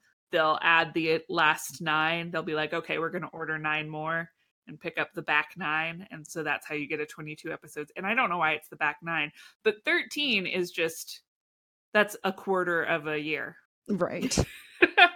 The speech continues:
Speaker 1: And so I think anime seasons tend to be, like,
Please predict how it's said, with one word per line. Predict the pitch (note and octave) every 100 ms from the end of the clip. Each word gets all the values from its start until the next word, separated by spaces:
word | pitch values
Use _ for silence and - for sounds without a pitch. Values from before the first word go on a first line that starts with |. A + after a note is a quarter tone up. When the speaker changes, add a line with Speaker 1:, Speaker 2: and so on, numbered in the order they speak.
| - E4 - _ - - G#4 -
Speaker 1:
And | G#3+
so | G3 F#3+ F3 E3 E3 _ _ _ _ -
I |
think | G#3 G#3 D#3+
anime | G3+ G3 F#3+
seasons | F#3 F3 E3+ E3+ E3
tend | F#3+ F3+
to | F3+
be, | E3 E3
like, | E3 D#3+ -